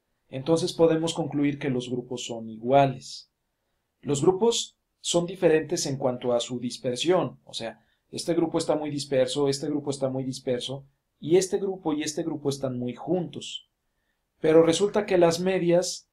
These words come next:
de todos los grupos quedan ya, eh, muy parecidas. Entonces yo en este caso no podré decir que los grupos son diferentes. Muy probablemente los grupos más bien son di-, son iguales,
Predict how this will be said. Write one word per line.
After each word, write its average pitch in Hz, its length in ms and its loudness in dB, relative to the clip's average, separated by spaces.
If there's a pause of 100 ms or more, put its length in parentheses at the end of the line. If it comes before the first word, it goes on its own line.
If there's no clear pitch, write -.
(140)
de 127 200 -8
todos 165 360 2
los 165 160 -2
grupos 151 320 -6
quedan 139 320 0
ya, 131 340 -2 (560)
eh, 123 400 -6 (1400)
muy 202 220 2
parecidas. 180 800 2 (760)
Entonces 165 460 -2
yo 175 140 4
en 165 120 2
este 170 220 -4
caso 180 260 0
no 180 140 2
podré 165 280 2
decir 143 280 -6
que 151 120 -6
los 127 160 -6
grupos 123 300 -8
son 123 140 -12
diferentes. 123 560 -10
Muy 139 160 -4
probablemente 139 640 0
los 127 180 -6
grupos 127 300 -8
más 123 160 -8
bien 123 140 -10
son 120 180 -12
di-, 120 180 -18 (120)
son 123 200 -12
iguales, 143 560 0